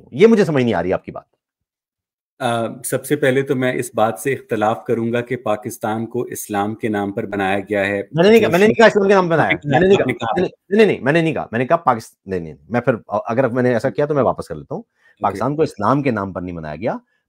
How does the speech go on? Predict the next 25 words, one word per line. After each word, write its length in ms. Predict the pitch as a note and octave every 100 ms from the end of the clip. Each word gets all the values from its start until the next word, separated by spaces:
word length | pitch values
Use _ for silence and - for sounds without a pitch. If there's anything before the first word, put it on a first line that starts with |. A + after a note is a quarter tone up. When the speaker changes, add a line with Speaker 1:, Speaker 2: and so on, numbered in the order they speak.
| -
Speaker 1:
पाकिस्तान 540 | G#2+ G#2+ - A#2 D#3+
को 160 | D3 E3+
जो 160 | D3 A#2
ये 180 | G#2+ G#3
मा-, 200 | G3 D3+ -
इस 140 | C3+
वक्त 120 | F#3+
मौजूदा 300 | C#3+ B2 C#3
पाकिस्तान 340 | F#3 C3+ A#2+ B2
आपको 180 | A2+ A2
नजर 220 | F#2+ F2
आ 100 | F2
रहा 100 | B2+
है, 60 |
उन्नीस 240 | F3 C3+ B2+
सौ 60 |
उनचास 380 | B2 G2 G#2+ C3 D#3
में 100 | D#3
करारदादे 480 | B2 F#2+ F#2 G#2
पाकिस्तान 580 | C3+ G#2 F2+ - G2 A#2+
की 140 | A#2+ A2
जो 100 | A2+
करारदादे 420 | A2+ G#2+ G#2 C3+
मकासद 480 | G#2+ F2+ A2 - C#3+
थी, 260 | - C3